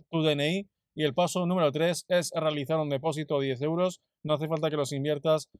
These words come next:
solamente con depositarlos ellos automáticamente te realizan un depósito de diez euros, quiere decir que te pagan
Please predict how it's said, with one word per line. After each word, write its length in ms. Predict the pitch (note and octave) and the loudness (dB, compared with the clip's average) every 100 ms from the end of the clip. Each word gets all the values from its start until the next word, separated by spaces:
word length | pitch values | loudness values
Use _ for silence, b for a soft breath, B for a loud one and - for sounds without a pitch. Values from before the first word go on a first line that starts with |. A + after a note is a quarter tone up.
| _ | _
solamente 560 | - - F3+ D#3+ C#3 C#3+ | -6 4 4 4 0 -2
con 140 | D#3 | 0
depositarlos 800 | D3 C3+ B2+ C3 C#3 C#3+ C#3 - | -2 -4 -6 0 2 2 -2 -2
ellos 420 | E3 D#3 D#3+ D#3 D#3 | -2 -2 -2 -4 -2
automáticamente 1000 | C#3 C#3+ C#3 C3 C3+ C3+ C3+ D3 D#3+ D#3+ _ _ _ | -2 0 -2 -2 -2 -2 -2 -2 -2 -4 _ _ _
te 260 | D#3 D#3+ E3 | 2 2 0
realizan 640 | C#3+ C#3 C3+ C3 D3 C#3+ | -2 0 0 -2 0 0
un 160 | D#3 D#3 | -2 -2
depósito 680 | C3+ B2+ C#3 C#3+ C3+ D3+ D3 | 0 0 -2 -2 0 0 0
de 220 | C#3 B2 | -4 -4
diez 260 | B2 C3 C#3+ | -2 -4 -2
euros, 240 | C#3+ C#3 | -2 -2
quiere 120 | C#3+ | -4
decir 160 | C3 C3 | -4 -4
que 100 | B2+ | -6
te 100 | B2 | -2
pagan 340 | C#3 C#3 C#3 | 2 2 2